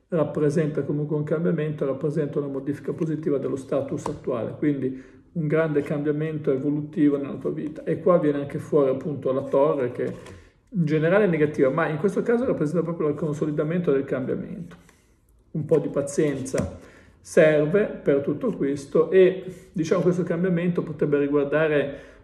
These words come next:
una relazione sentimentale affettiva. La luna ha un po' l'energia dei sentimenti, un po' l'energia delle situazioni, e poi luna e sole vengono fuori, quindi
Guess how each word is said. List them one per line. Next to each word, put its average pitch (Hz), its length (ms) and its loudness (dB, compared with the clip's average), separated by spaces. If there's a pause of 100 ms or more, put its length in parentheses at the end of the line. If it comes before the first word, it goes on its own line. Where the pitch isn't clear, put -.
(100)
una 156 280 2
relazione 143 420 2
sentimentale 135 580 -2
affettiva. 131 360 -4
La 131 100 2
luna 151 240 2
ha 143 40 0
un 131 80 -6
po' 143 120 2
l'energia 135 920 0 (420)
dei 143 340 0
sentimenti, 147 800 -2
un 131 100 -2
po' 135 140 0
l'energia 135 540 0
delle 135 180 0
situazioni, - 640 -2
e 165 60 -4
poi 165 440 2
luna 151 280 2
e - 40 0
sole 139 440 2
vengono 135 340 -2
fuori, 175 320 2
quindi 135 640 -2